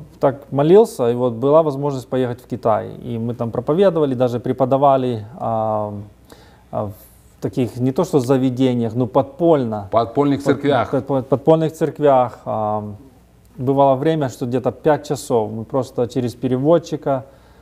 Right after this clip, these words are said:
Speaker 1: Ну, такие темы, они очень элементарные, но для них,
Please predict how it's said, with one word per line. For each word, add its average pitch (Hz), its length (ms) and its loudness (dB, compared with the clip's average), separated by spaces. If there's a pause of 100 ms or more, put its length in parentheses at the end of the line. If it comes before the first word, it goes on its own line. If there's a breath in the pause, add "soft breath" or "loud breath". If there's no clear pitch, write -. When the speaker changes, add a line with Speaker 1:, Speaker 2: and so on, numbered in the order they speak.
(500 soft breath)
Speaker 1:
Ну, 202 360 -6
такие 196 340 0
темы, 180 380 0
они 143 220 -2
очень 139 400 -2 (120)
элементарные, 151 800 4
но 120 140 -4
для 123 200 -4
них, 151 260 -4